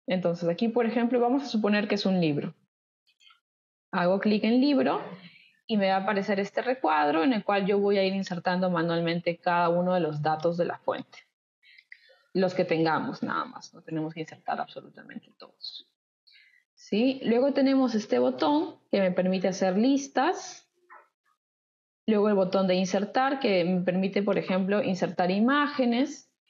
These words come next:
pero depende de que hayan disponibles, eh, imágenes en Wikimedia Commons, que es este otro proyecto del cual les hablaba Miguel, ¿no? Eh, ¿qué más tenemos? El botón de publicar, que está en la parte superior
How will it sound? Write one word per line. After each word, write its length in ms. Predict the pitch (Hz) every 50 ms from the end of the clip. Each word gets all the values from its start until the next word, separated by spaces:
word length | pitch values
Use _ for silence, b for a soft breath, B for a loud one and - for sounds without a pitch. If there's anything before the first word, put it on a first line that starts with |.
| _ _
pero 200 | - 220 208 214
depende 560 | 208 202 202 202 - 240 247 247 226 247 226
de 200 | 220 220 220 226
que 200 | 226 247 214 - - -
hayan 320 | 196 208 214 208 208 214
disponibles, 1040 | 202 196 196 - - 170 175 185 202 220 240 220 185 156 160 160 160 - - _ _ -
eh, 320 | - - 180 180 165 - -
imágenes 540 | 175 196 202 180 180 - 208 190 190 190 190
en 100 | 180 170
Wikimedia 500 | 160 160 165 160 165 160 160 160 160 160
Commons, 380 | 214 220 208 196 190 190 190
que 80 | - 180
es 100 | 175 -
este 160 | 170 - -
otro 200 | 170 165 180 180
proyecto 320 | - 165 156 151 151 - 175
del 140 | 170 175 -
cual 140 | 156 151
les 140 | 156 151 151
hablaba 320 | - - - - - 151 -
Miguel, 380 | - - - - - - - _ _ _ _ _ _ -
¿no? 300 | 165 185 254 294 285 B B B B B B B B B B B B B B B _ _
Eh, 640 | - 185 170 160 156 156 156 156 156 156 156 156 151 -
¿qué 100 | - 214
más 280 | 208 180 165 175 - -
tenemos? 800 | 180 175 175 175 180 208 254 294 381 381 - - - - - _ -
El 140 | - 196 185
botón 340 | 175 175 175 175 202 208
de 120 | 214 202 196
publicar, 640 | 202 190 185 175 190 185 - - 262 285 311 320 -
que 80 | -
está 180 | 185 - - 185
en 60 | 180
la 140 | 175 170 -
parte 220 | 180 175 175 -
superior 1040 | 180 - 190 180 - 180 175 185 185 185 185 185 185 185 190 190 190 185 185 185